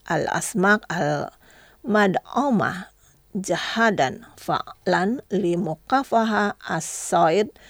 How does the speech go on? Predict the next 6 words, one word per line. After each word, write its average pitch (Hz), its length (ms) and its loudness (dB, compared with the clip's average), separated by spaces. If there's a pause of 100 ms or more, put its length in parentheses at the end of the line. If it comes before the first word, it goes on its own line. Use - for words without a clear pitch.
(260)
khair 226 560 2
masyru' 233 800 0
wa 160 240 2
khair 170 480 2 (100)
mablak 202 600 0 (160)
annahu 170 800 -6